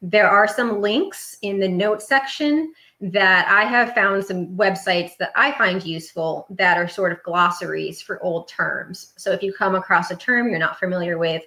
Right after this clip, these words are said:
you can check these websites to, to see what they mean. The most basic terms that you would want to know is grantor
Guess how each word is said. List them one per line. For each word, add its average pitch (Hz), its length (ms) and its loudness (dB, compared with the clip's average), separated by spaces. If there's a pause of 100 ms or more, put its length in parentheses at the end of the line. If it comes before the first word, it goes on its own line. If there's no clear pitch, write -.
(280)
you 170 120 -4
can - 120 -4
check - 240 -6
these - 160 -10
websites - 680 -8
to, 175 220 -2
to 185 100 -6
see 160 200 -6
what 147 160 -6
they 156 120 -4
mean. 147 400 -4 (920)
The 240 80 4
most 262 400 6
basic 226 500 2 (260)
terms 247 540 2
that 214 200 -4
you 202 140 -4
would 202 140 0
want 196 260 0
to 208 120 -4
know 180 480 2
is 180 220 -2
grantor 269 1120 2